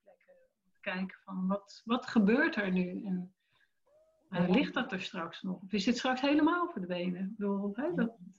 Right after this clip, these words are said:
Speaker 1: nooit meer geweest.
Speaker 2: Nee.
Speaker 1: Ja.
Speaker 2: Ja, heel bijzonder, ja.
Speaker 1: Ja.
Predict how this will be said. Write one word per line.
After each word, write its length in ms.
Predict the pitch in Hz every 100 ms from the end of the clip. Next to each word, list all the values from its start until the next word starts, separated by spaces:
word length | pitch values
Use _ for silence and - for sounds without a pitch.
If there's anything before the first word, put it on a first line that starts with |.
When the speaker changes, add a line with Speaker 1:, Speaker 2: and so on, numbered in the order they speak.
| _
Speaker 1:
nooit 300 | - 254 277
meer 180 | 240 247
geweest. 680 | 247 220 202 185 - - _
Speaker 2:
Nee. 320 | - 185 196 196 180 -
Speaker 1:
Ja. 340 | 262 185 180 - -
Speaker 2:
Ja, 340 | 180 175 165
heel 340 | 170 185 214
bijzonder, 600 | 202 185 190 190 180 165 170
ja. 260 | 170 196 196
Speaker 1:
Ja. 280 | 233 -